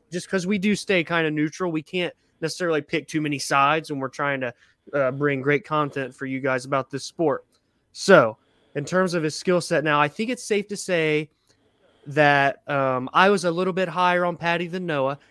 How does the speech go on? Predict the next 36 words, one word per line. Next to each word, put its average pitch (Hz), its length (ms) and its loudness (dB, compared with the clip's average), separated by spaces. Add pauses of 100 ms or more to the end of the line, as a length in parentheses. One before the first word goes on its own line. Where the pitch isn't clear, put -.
and 175 160 0
not 208 200 2
saying 185 280 -4 (160)
that 156 240 2
I 147 140 4
ever, 143 220 -2
I 147 120 2
never 170 180 0
said 160 180 -4
he 151 60 -4
was 147 100 -4
gonna 143 140 -6
be, 147 100 -2
like, 139 180 -2
a - 20 -20
champion 175 500 -4
or 175 80 -6
anything, 175 400 -8
but 151 220 0
I 170 140 2
was 185 100 -4
just 165 160 -14
a 165 40 -10
little 156 180 -4
bit 147 120 -4
higher, 120 380 -8
and 127 100 -8
we 143 160 -6
kind 147 240 -4
of 143 80 -6
just 143 220 -10
would 143 80 -8
go 139 100 -4
back 135 220 -2
and 135 100 -18
forth. 135 300 -4